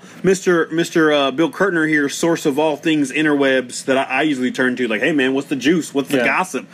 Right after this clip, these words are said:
Speaker 1: Give me that dish, baby." And he, he always comes through. There's a lot of talk about Marvel now relaunching.
Speaker 2: Well, that's it. Yeah, they're, Marvel is re-, reinstalling their Marvel Now initiative, which I believe they did two years ago,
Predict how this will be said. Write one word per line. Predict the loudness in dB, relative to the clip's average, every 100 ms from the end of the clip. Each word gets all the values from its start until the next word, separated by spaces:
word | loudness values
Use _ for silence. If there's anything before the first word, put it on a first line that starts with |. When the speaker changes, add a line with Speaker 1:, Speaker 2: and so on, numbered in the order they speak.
| -18 -8
Speaker 1:
Give | 0
me | 2
that | 2 2
dish, | 2 2 0
baby." | -2 0 2 2 2 0
And |
he, | 0 -2 -2
he | 0
always | 2 4 2
comes | 0 -2 0
through. | 2 2 4 2 0 -12 -18 -18 -20 -10
There's | 0 2 2
a |
lot | 0 2
of | 0
talk | 0 -2 -2
about | 0 0 0 -2 -4
Marvel | 0 2 2 2 0
now | 0 0 0 0 0 -4 -8 -16 -20 -2
relaunching. | 2 4
Speaker 2:
Well, | 4 4
that's | 4 2 0 -2
it. | -2
Yeah, | 0 0 0
they're, | -2 -2
Marvel | 0 2 2 2 -2
is | -4
re-, | -4 -2 -2 -6 -18 -8
reinstalling | -2 0 0 -2 0 0 0
their | -2 -2
Marvel | 0 0 0 -2
Now | -2 -2
initiative, | -2 -2 -4 -4 -4
which | -4 -2
I | -2
believe | -2 -2 -2
they | 0 0
did | -2
two | -6 -6
years | -2 -2 -4
ago, | -6 -8